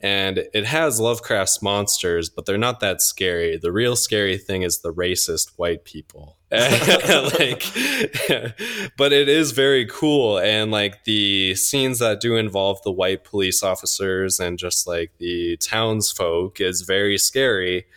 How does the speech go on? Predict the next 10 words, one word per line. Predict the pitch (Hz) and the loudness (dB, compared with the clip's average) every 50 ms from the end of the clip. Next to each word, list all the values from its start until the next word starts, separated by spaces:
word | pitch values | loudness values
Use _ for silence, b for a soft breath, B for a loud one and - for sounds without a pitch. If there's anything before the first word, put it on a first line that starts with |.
| b b b b b | b b b b b
And | - 95 95 95 92 95 95 92 | -4 -2 0 0 0 0 0 0
I'm | 95 104 107 | -2 0 0
learning | 107 110 110 107 104 101 98 98 98 | 0 0 2 2 2 0 0 0 0
more | 101 117 127 127 123 | 0 0 2 2 0
about | 110 95 95 95 92 92 98 104 107 - - - b b b b b b _ | 0 0 0 0 2 0 0 -2 -2 -4 -6 -6 b b b b b b _
the | - 101 98 92 92 90 90 90 | -4 0 0 2 2 0 0 -2
awful | - 87 95 98 95 - 101 95 | -2 -2 -4 -4 -2 -2 -2 -2
history | 98 107 101 - - - 104 101 95 92 | 0 0 0 0 0 0 0 0 0 0
of | 87 85 | -2 -2
racism | 87 95 95 98 98 - - - 95 90 92 92 90 87 87 87 90 | -2 -2 0 0 0 -2 -2 -2 -4 -4 -2 -2 -2 -2 -4 -4 -6